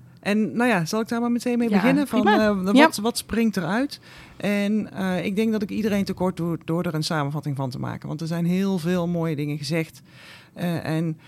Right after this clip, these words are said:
Speaker 1: ik denk ook dat voor de luisteraar nu meteen maar, eh, eh, het voor iedereen ook weer anders is van welke,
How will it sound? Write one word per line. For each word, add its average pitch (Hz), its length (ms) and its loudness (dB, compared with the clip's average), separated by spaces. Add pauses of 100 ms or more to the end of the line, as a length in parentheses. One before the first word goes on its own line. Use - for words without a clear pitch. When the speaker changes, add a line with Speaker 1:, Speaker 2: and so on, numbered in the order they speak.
(180)
Speaker 1:
ik 165 140 -12
denk 190 260 0
ook 180 300 0
dat 160 280 -2
voor - 180 -6
de 160 80 0
luisteraar 156 480 0
nu 160 100 2
meteen 170 320 -2
maar, 147 240 -4 (380)
eh, 156 440 -4
eh, - 60 -8 (640)
het - 120 -14
voor 185 160 -6
iedereen 180 480 -2
ook 160 140 -4
weer 180 120 0
anders 220 440 0
is 139 200 -4
van 160 200 -2
welke, 180 480 -2